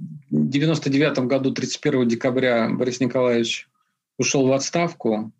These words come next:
и я с большим удовольствием, э, ушел в отставку вместе с ним. Поэтому все дальнейшие, э, предвыборные кампании –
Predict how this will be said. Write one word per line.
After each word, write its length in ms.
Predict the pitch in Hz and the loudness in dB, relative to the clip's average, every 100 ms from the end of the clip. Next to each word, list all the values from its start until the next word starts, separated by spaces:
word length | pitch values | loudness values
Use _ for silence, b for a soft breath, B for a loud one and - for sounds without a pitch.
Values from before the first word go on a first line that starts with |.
| _ _ _ _ _ - | _ _ _ _ _ -2
и 80 | 117 | 0
я 280 | 139 147 | 2 2
с 60 | 127 | 2
большим 400 | 139 139 147 139 | 0 2 2 2
удовольствием, 1080 | 131 135 131 147 165 156 - 120 117 113 - | 0 -2 0 2 2 -2 -2 2 2 2 0
э, 180 | - - | -4 -4
ушел 420 | - - 143 139 | -4 -2 0 2
в 60 | 123 | 0
отставку 440 | 123 143 135 123 | 0 -2 -2 0
вместе 320 | 117 127 - | 0 0 -2
с 100 | - | -2
ним. 320 | 120 113 - - _ b b b b - | 0 0 -2 -10 _ b b b b -2
Поэтому 880 | 131 135 143 139 139 135 135 135 127 | -2 0 2 4 4 4 2 -2 -4
все 560 | - 147 151 139 135 | -4 0 2 2 0
дальнейшие, 1080 | 135 139 147 143 135 - 127 127 123 120 117 - _ 151 | 0 0 2 2 0 0 0 2 2 2 -2 -6 _ -8
э, 640 | 151 147 139 139 135 135 - | -2 -2 0 -2 -2 -2 -2
предвыборные 500 | 135 165 160 131 123 | 0 0 2 2 0
кампании – 760 | 123 120 127 120 117 110 107 | 0 0 0 2 2 0 -2